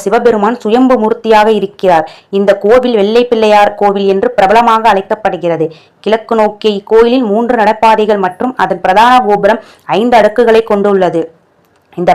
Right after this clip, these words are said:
பழமையான கோவில் மிகவும் பெரியது மற்றும் ஏழு புள்ளி ரெண்டு அஞ்சு ஏக்கர் நிலப்பரப்பில் ஐந்து பெரிய மண்டபங்களுடன் அமைந்துள்ளது. இத்தலத்தில் வரலாற்று பெயர்கள் சக்திவனம், திருநாவர்த்தம்,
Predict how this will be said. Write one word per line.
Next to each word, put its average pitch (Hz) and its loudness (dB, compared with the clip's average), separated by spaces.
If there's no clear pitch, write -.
பழமையான 233 2
கோவில் 214 0
மிகவும் 196 -4
பெரியது 214 0
மற்றும் 196 -4
ஏழு 240 2
புள்ளி 226 2
ரெண்டு 220 -2
அஞ்சு 208 -6
ஏக்கர் 214 -2
நிலப்பரப்பில் 202 0
ஐந்து 220 -2
பெரிய 226 2
மண்டபங்களுடன் 208 0
அமைந்துள்ளது. 190 -2
இத்தலத்தில் 220 0
வரலாற்று 233 2
பெயர்கள் 202 0
சக்திவனம், 220 -2
திருநாவர்த்தம், 233 2